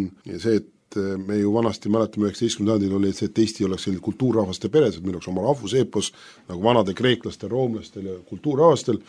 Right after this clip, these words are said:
aga et meie isa palve eesti keeles oleks seal ka olemas, seal Jeruusalemmas koos teiste keeltega, et see oli ka selline tore algatus, mis sai ellu viidud. Veel üks selline põnev lugu, kuna ta vajas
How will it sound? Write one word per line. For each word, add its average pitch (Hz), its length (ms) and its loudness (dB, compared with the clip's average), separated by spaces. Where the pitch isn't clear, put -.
aga 101 220 2
et 101 100 0
meie 120 360 10
isa 110 160 0
palve 120 220 4
eesti 131 260 -2
keeles 101 260 0
oleks 98 220 -6
seal 113 120 -2
ka 160 160 4
olemas, 107 480 4
seal 98 160 -4
Jeruusalemmas 101 680 0
koos 101 180 -10
teiste 107 260 0
keeltega, 98 460 -2
et - 200 -14
see 120 160 0
oli 107 160 6
ka 113 140 2
selline 101 280 0
tore 127 280 2
algatus, 113 960 0
mis 101 280 -2
sai 98 280 0
ellu 95 240 0
viidud. 67 300 -12
Veel 117 240 -2
üks - 100 -10
selline 110 240 0
põnev 127 300 2
lugu, 113 320 -2
kuna 107 180 -2
ta 120 160 4
vajas 135 440 6